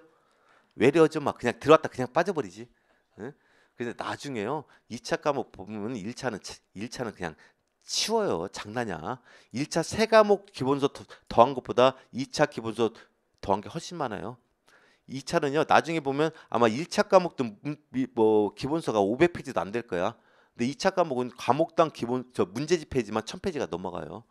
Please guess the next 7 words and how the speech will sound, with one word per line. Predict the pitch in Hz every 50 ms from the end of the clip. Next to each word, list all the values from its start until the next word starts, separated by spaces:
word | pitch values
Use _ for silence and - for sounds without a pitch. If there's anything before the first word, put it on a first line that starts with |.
| _ _ _ _ _ _ _ -
약 | 98 101 - _
무지개 | - 95 95 113 127
많습니다. | 120 110 104 - - 90 78 76 76
그러니까 | _ 107 104 107 -
조금씩 | - 180 190 175 - - 104 92
지금부터 | _ - 107 107 _ 120 123 120 - - - - _
이런 | _ 113 117 127 120